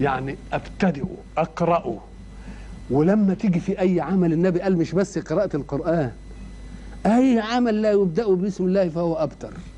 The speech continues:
أبتر ليه؟ معنى الأبتر مقطوع الزنق، يعني منه حتة وحتة ضايعة. لأن حين لا تبدأه ببسم الله، يمكن يصادفك الغرور والطغيان بأنك أنت اللي مسخر المسائل دي وانفعلت ليك.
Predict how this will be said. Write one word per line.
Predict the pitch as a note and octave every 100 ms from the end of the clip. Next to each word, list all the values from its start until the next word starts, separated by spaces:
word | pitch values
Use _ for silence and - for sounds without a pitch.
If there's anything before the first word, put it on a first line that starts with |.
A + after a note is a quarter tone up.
| - - - - - - - - - - - - G3+
أبتر | C#4+ - F3+ D3
ليه؟ | D3 D3 C#3+ B2
معنى | F3 D#3+ D3+
الأبتر | D3 G3 - C#3+
مقطوع | B2 A#2 - D3+
الزنق، | B2 C3 - - - - - - - - D3
يعني | D3 D#3
منه | F#3 G#3+ F3
حتة | - G#3+ F#3
وحتة | E3 G3+ - D#3+
ضايعة. | F3+ D#3 - - - - - - -
لأن | C#3+ G#3 G3+
حين | - G#3+ G#3+
لا | F3+ F3 D3
تبدأه | D3 E3+ F#3 D3
ببسم | C3 D3+ - C3
الله، | C3 F3 F#3 - - - - - - - -
يمكن | D3+ D3 D3 C#3+ C#3+
يصادفك | C#3 - A#3+ - G#3 E3+
الغرور | D3+ C#3 E3 G3+
والطغيان | F#3 E3 D3+ F3+ F#3+
بأنك | E3+ G3 E3+
أنت | G3+ F3+
اللي | D3+
مسخر | C#3+ A3 F#3 D#3+ D#3
المسائل | D3 F#3+ E3+
دي | D#3
وانفعلت | F3+ D3 D#3+ G#3+ D#3+ D3+ D3
ليك. | F#3 F#3